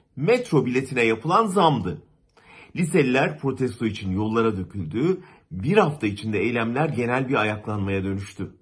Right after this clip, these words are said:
Milyonlar sosyoekonomik koşulları protesto için sokağa döküldü. Hareketin lideri yoktu. Ortak paydası ise pahalılık, eşitsizlik ve yoksulluktu. Güney Amerika'nın en müreffeh ülkesi Şili,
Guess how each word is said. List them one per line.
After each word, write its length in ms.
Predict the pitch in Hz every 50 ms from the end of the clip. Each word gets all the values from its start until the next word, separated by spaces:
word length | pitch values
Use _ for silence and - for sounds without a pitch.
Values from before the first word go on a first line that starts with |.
| _ _ _ - - - - - _ _ _
Milyonlar 840 | - 117 123 123 123 135 131 131 135 139 139 151 175 - - - - _
sosyoekonomik 960 | - - - 123 123 117 101 - 139 120 113 - 139 127 127 139 156 151 -
koşulları 540 | - 127 - - 135 120 117 123 151 185 180
protesto 580 | - 156 147 139 143 147 135 135 - - 117
için 260 | 101 98 - 107 101
sokağa 440 | 92 - - 104 - - 104 95 95
döküldü. 460 | 95 95 92 - 107 90 - 95 95 - - _ _ _ _ _ _ _ _ _ - - - - - - _ _ _ _
Hareketin 500 | - 160 190 190 - 190 185 226 208 196
lideri 280 | 180 170 147 160 170
yoktu. 460 | 220 226 190 160 151 - - 123 117 101
Ortak 460 | - 117 147 147 151 240 240 240 -
paydası 420 | 190 165 151 143 160 160 - -
ise 280 | 226 214 - - 113 107 110 175 185 - - - 147
pahalılık, 720 | - 131 131 131 135 131 117 107 107 123 151 151 - - - _ _ _ _ -
eşitsizlik 680 | 117 123 - - 117 101 - - 104 98 104 147 147 135
ve 60 | 123
yoksulluktu. 800 | 117 110 101 98 - - 107 98 101 98 - - 98 - - - _ _ _ _ _ _ _ _ _ _ - - _ _ _ -
Güney 260 | 101 113 113 120 135
Amerika'nın 580 | 147 143 131 117 101 - 123 107 101 95 90 -
en 220 | - 120 139 160
müreffeh 480 | 180 165 156 147 135 131 123 - - 120
ülkesi 500 | 117 113 98 92 - 107 101 98 - 95
Şili, 540 | 92 - - 143 127 123 143 175 190 -